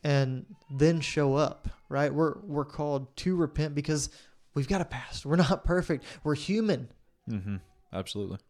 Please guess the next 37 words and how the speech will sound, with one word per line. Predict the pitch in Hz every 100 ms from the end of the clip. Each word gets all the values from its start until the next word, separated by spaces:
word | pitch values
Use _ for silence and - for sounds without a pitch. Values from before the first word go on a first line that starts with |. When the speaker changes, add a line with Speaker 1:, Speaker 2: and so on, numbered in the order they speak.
| _ -
Speaker 1:
And | 156 143 135 127 -
I | 143
think | 151
that's | 143 131 131
beautiful | 143 160 143 131
because | 127 135
it's, | 143 147
it's | 147 147 151 185
often | 180 - 139 143
missed. | 139 123 - - - -
It's | 156
almost | 202 233 202 170
like | 175 147 - _ _ _ - _ _ -
you | 156 143
have | 151 180 - -
to | 170
understand, | 151 165 160 139 - 151 151 139
you |
have | 170 196
to | 175
walk | 143 147 143
that | -
path. | 170 180
It's | 233
just | 285 -
like | 262 - -
you | 175 220
and | 190 147
me | 170 208
with | 180
the | 139
weight | 127 135 160
loss | 156 160 165 -
and | 135
stopping | - 139 143 143 127
drinking | - 175 208 202 185 180 151
and, | 131